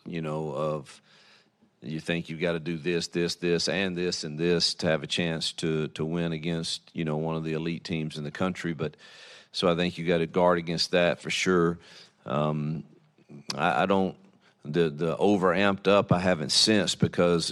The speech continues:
uh, most everybody I've seen, it's like they're in a fog, uh, from what happened Saturday, and we've gotta snap out of that fast. And so I need to see a little amped up, um, come practice today and tomorrow.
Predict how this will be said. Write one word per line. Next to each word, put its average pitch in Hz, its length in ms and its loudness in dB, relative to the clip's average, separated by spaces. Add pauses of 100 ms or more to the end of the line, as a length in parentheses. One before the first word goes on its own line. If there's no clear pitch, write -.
(140)
uh, 73 220 -4 (100)
most 90 340 2
everybody 90 380 4
I've 82 140 2
seen, 95 320 4
it's 78 160 0
like 87 180 2
they're 85 240 4
in 85 140 2
a 76 100 -4
fog, 85 680 4 (640)
uh, 76 300 4
from 82 220 0
what 82 160 4
happened 80 320 2
Saturday, 85 500 4
and 73 100 -2
we've 82 120 -2
gotta 82 160 2
snap 80 400 0
out 80 140 2
of 76 100 -2
that 87 180 2
fast. 65 640 -2 (480)
And 71 180 -8
so 76 380 -2 (340)
I 87 120 -2
need 90 200 0
to 82 80 -6
see 85 200 0
a 80 60 0
little 82 220 -4
amped 78 360 -6
up, 76 200 -2 (600)
um, 76 480 -4
come 80 320 -4
practice - 720 -2 (240)
today 82 360 0
and 78 100 -6
tomorrow. 80 360 -4